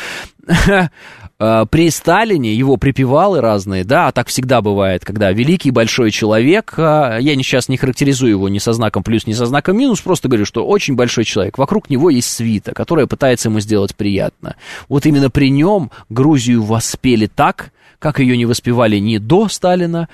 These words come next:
ни после Сталина воспевать никогда не будут. Потому что люди пытались сделать приятно кому?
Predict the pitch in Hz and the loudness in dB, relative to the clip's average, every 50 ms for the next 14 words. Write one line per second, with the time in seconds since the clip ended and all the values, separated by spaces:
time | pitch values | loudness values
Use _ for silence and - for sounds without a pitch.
0 | - _ - 185 185 - - - 95 85 - - - - - 151 147 160 160 131 | -14 _ -4 -2 -2 -2 -2 -2 -6 -4 -4 -4 -6 -4 0 0 2 2 2 0
1 | 101 87 95 - - - 87 82 110 127 - - _ _ - - 92 - 90 85 | -2 -2 -4 -6 -6 -6 -4 -2 -2 -4 -4 -8 _ _ -14 -12 -8 -6 -4 -4
2 | 87 87 - 98 113 123 127 - - _ _ - 101 107 104 87 - 98 92 - | -4 -2 0 0 0 0 -2 -4 -10 _ _ -6 -4 -2 -2 -2 -2 -2 -2 -4
3 | - - - - - 151 165 165 - - 143 139 - - 143 165 208 226 170 160 | -6 -8 -6 -2 0 0 0 0 0 -2 -2 -2 -2 -4 -2 0 0 0 0 -2
4 | 139 - 127 - - 139 123 113 101 98 101 101 113 107 98 92 - - - 110 | -2 -2 -2 0 0 0 2 2 0 -2 -2 -2 0 0 0 -2 -4 -4 -2 0
5 | 110 117 139 170 190 - - 151 131 - - 143 135 127 117 98 - | 0 2 2 2 0 0 -2 -6 -6 -4 -2 0 0 0 0 -2 -4